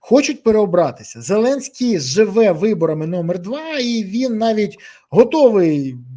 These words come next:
домовитися, аби, але щоб це гарантувало йому перемовини, а, в-, вибачте, щоб перемогу на виборах.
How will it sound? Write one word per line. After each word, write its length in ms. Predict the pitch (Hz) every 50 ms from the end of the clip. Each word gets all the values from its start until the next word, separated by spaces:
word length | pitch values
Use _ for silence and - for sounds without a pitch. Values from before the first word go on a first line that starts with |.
| -
домовитися, 1000 | - 214 262 320 349 339 302 269 240 - 233 214 190 - - 208 208 196 190 190 180
аби, 380 | 160 165 160 156 208 254 269 262 190
але 540 | 190 196 196 202 220 233 247 240 226 220 214
щоб 160 | - - 170
це 120 | - - 214
гарантувало 580 | 185 202 202 175 156 196 214 233 233 214 202
йому 280 | 175 165 165 175 196 202
перемовини, 760 | - - 185 180 180 180 180 220 247 233 226 208 196 196 185 180 - - - - _ _ _ _ _
а, 240 | 170 170 175 180 175
в-, 200 | 165 170 165 156
вибачте, 480 | 127 123 175 165 143 127 151 156 151
щоб 160 | - 170 156
перемогу 420 | - 196 190 185 190 233 208 190 190
на 140 | 180 185 175
виборах. 480 | 156 165 147 123 110 101 - _ _